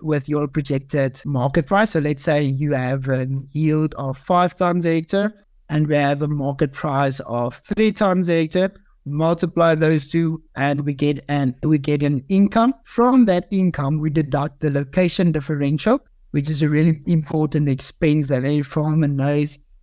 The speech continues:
every grain farmer knows he has to pay. That would be the first income line. Then from there, we go into the variable cost. So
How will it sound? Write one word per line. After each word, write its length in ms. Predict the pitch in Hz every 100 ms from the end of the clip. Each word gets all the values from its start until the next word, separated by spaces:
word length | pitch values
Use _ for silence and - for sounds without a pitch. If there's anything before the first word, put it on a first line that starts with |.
| -
every 220 | 180 156
grain 340 | 135 139 156 175
farmer 360 | 160 147 151
knows 400 | 139 123 135 135
he 80 | 131
has 340 | 123 123 135
to 80 | 139
pay. 400 | 135 170 185 220 _ _ -
That 240 | 143 143
would 140 | 156
be 140 | 143 139
the 240 | 135 123
first 400 | 135 - 143 135
income 380 | - 139 143 123
line. 260 | 117 113 -
Then 220 | - 151
from 320 | 160 170 160 139
there, 300 | 143 180 254 - _ _ 151
we 80 |
go 220 | 147 151 165
into 400 | 165 - - 147
the 320 | 147 139 123
variable 380 | 147 160 180 196
cost. 420 | 196 226 247 - _ _
So 380 | - 165 170 170